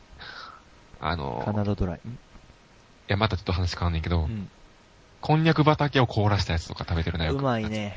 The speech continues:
Speaker 1: うん。「凍らすなよ」って書いてるけど。
Speaker 2: うん。
Speaker 1: パッケージに。
Speaker 2: 凍らしちゃうよね。
Speaker 1: うん。
Speaker 2: うん。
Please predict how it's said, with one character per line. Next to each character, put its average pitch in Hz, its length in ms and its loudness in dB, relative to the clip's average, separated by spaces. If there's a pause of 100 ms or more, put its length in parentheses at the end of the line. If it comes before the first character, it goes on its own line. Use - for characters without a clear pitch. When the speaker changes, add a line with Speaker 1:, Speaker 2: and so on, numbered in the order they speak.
(340)
Speaker 1:
う 87 60 -6
ん。 82 180 -4 (420)
「凍 147 240 8
ら 147 100 10
す 120 120 4
な 120 100 10
よ」 113 100 10
っ - 40 6
て 104 120 -4
書 92 100 4
い 87 60 2
て 90 60 2
る 90 60 0
け 90 80 -4
ど。 - 180 -6
Speaker 2:
う 113 40 -8
ん。 113 240 -2
Speaker 1:
パ - 80 2
ッ - 120 0
ケ - 160 4
ー - 40 8
ジ 110 120 4
に。 117 160 2 (680)
Speaker 2:
凍 143 160 2
ら 143 80 10
し 120 120 6
ち 147 80 8
ゃ 135 40 8
う 127 60 4
よ 98 80 -4
ね。 95 120 -12 (260)
Speaker 1:
う 101 60 -2
ん。 98 40 2
Speaker 2:
う 92 120 0
ん。 95 40 -8